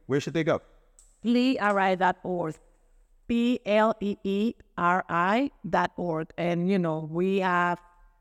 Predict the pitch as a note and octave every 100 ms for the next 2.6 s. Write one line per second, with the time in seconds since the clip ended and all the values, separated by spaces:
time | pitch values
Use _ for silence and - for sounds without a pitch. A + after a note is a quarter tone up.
0 | _ - D#3+ - - - F#3+ G3 A#3 G3+
1 | B3+ A#3+ G3+ F3+ G#3 A3+ A3+ A3 - G#3+
2 | G#3 G#3 F#3+ F3+ F3 E3